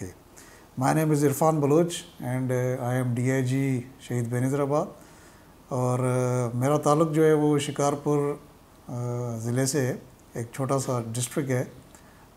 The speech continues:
सिंध में, वहाँ से मेरा ताल्लुक़ है। और, अ, मैंने नाइंटी नाइन में, अ, बल्कि ऐसा समझे कि टू थाउजेंड में, नाइंटी नाइन की वो बैच थी और टू थाउजेंड मैंने appear हुआ सीएसएस में।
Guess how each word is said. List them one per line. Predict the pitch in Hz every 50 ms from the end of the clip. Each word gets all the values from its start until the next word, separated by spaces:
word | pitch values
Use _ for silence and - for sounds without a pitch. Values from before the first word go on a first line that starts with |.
| - - - - -
सिंध | 139 135 135
में, | 127 123 123 123 127 - - - - - - - - - - - - 120
वहाँ | 120 127 143 165
से | 170 - 165
मेरा | 170 160 151
ताल्लुक़ | 135 - 139 131 135 127 127 135
है। | 131 143 -
और, | - 131 123 127 123 120
अ, | 127 127 123 123 123 123 120 107 104 98 - - - - - - - - - - - - - - - - - -
मैंने | 127 131 135 143 151 147
नाइंटी | 139 127 127 135 151 151 180 175
नाइन | 151 151 143 156 175 170
में, | 151 135 123 113 104 101
अ, | - - - - - - - - - - - - - - 113 113 117 117 113 113 113 113 110 101 101 156 170 - - - - - - - -
बल्कि | 123 120 120 127
ऐसा | 123 123 123 120 120 143 131
समझे | 127 - 127 127 131 123
कि | 127
टू | 123 147 143 131
थाउजेंड | 139 143 135 135 139 131 123
में, | 117 117 - - - - - - - - - - - - - - - 131
नाइंटी | 123 123 127 127 139
नाइन | 127 131 135 135 139 143 139 135
की | 135 - 139
वो | 131 131 131 127 120
बैच | 117 117 117 127 131 139 131 - -
थी | 139 135
और | 127 127 117
टू | 120 135 131
थाउजेंड | - 151 139 131 131 131 127
मैंने | 123 120 120
appear | 117 117 - 127 135 135
हुआ | 127 120 117 113
सीएसएस | 117 113 - 117 113 113 113 117 110
में। | 113 117